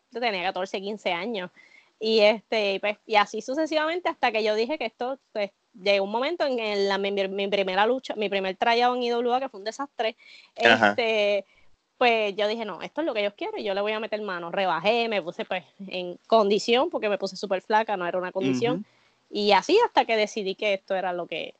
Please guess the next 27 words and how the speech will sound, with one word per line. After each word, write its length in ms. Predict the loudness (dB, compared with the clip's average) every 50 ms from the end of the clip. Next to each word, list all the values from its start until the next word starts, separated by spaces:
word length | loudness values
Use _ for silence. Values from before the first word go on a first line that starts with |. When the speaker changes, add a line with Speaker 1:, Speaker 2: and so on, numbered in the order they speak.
| _
Speaker 1:
lo 180 | -8 -6 -4 -4
que 160 | -4 -6 -8
quería. 420 | -6 -8 -8 -8 -8 -8 -8 -10 -10 -12 _ -4
<laughs> 280 | -4 -4 -4 -6 -12 _ _ _ _ _ -6
Speaker 2:
Muy 260 | 0 2 4 6 6
bien, 180 | 6 4 2
tremenda 420 | 2 0 0 0 -2 -2 0 0 0
anécdota, 520 | 0 0 -4 -4 -4 -4 0 0 0 2
de 100 | 2 0
verdad, 340 | 0 0 2 2 2 2 0 -4 _ -10
como 380 | -6 -4 -2 -2 -4 -4 -6 -10 -14 -20 -20 -12 -6
una 140 | -2 0 0
historia 400 | 0 0 0 0 2 2 2 2
como 300 | 0 0 0 0 -2 -2
de 200 | -2 -2 -2 -2 0
superación, 680 | -2 -2 0 0 2 2 2 0 0 -4 -4 -4 -4
de 120 | -4 -6 -4
que 260 | -4 -6 -6 -6 -8 -8 -2
la 160 | 0 0 0
lucha 240 | 0 -2 -4 -4 -4
libre 240 | -4 -2 -2 -2 -2
te 140 | -4 -4
sirvió 340 | -6 -8 -10 -8 -6 -4 -4
de 140 | -4 -4 -2
base 400 | -2 -2 -2 -2 -2 -6 -6 -6
para, 440 | _ -4 -2 -2 0 0 0 0 0
Speaker 1:
Sí, 280 | 0 0 0 0 -4